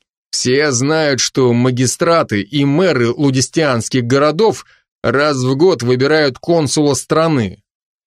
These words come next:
Принято считать, что им становится мэр самого благополучного кантона, чтобы распространить это благополучие на всю Лудистию. На деле же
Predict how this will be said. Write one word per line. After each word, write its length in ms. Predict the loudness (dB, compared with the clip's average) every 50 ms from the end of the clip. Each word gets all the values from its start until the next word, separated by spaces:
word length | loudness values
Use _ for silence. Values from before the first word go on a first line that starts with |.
| _ _ _ _ _ _ _
Принято 420 | -2 0 2 2 0 0 0 0 0
считать, 400 | 0 0 -2 0 0 0 0 0
что 200 | 0 0 2 2
им 160 | 2 2 0
становится 560 | 0 0 0 0 2 0 0 -2 -2 -2 0
мэр 260 | 2 2 2 2 0
самого 480 | 0 -2 -2 0 0 0 0 0 0 0
благополучного 1000 | 2 2 0 2 2 0 -2 0 0 0 2 2 2 0 0 -2 0 0 0 0
кантона, 760 | 0 0 0 0 0 0 0 0 2 2 2 0 -2 -4 -6 _ _ _ _
чтобы 380 | -12 -6 -4 -4 -2 -2 -2 0
распространить 760 | -2 -2 -2 -4 -4 -4 -4 -2 0 0 2 2 2 2 0
это 180 | 0 -2 0
благополучие 680 | 0 0 0 0 0 0 0 2 2 2 2 2 0 0
на 160 | 0 0 0 0
всю 360 | -2 -2 0 2 2 2 2
Лудистию. 1000 | 2 2 2 2 2 0 -2 -2 -2 -4 -2 0 0 0 0 -2 -4 -8 -14 _ _ _ _ _ _ _ _ _ _ _ -8
На 340 | -4 -2 -2 0 0 -2
деле 380 | 0 0 0 0 0 0 -2 -4
же 280 | -6 -8 -10 -14 -16 -20